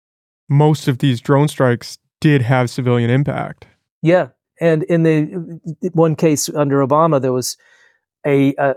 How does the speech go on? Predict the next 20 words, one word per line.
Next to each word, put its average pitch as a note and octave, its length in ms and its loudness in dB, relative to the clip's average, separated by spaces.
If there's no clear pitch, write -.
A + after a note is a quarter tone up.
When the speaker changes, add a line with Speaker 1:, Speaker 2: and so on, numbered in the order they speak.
Speaker 2:
a C3 40 -4
targeted E3 460 -2
killing. D#3 400 2
I - 160 -20
think - 280 -2
it E3 120 0
was D#3+ 260 2
in C#3+ 140 0
Yemen, C3+ 520 -2
unless C#3 360 -8
it C3+ 80 -6
went C3+ 180 -6
to C3+ 160 -6
s-, - 260 -8
one C#3 200 -4
of C3 80 -6
the B2+ 40 -4
neighboring C3 340 -2
countries. B2 360 -10
But C3 220 -6